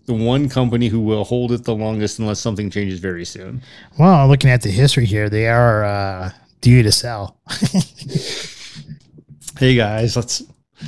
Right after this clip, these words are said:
Speaker 1: time to sell and reinvest. Let's go find another one.
Speaker 2: Uh,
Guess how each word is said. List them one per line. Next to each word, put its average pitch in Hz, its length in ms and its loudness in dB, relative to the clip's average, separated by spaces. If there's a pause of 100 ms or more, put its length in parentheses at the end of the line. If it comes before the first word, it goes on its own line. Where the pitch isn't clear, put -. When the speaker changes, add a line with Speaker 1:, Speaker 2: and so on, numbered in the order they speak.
(140)
Speaker 1:
time 101 200 -6
to 101 60 -4
sell 104 380 -2
and 92 100 0
reinvest. 98 720 -2
Let's 104 120 -10
go 107 160 -6
find 101 260 -6
another 92 300 -8
one. 98 320 -10 (680)
Speaker 2:
Uh, 110 600 0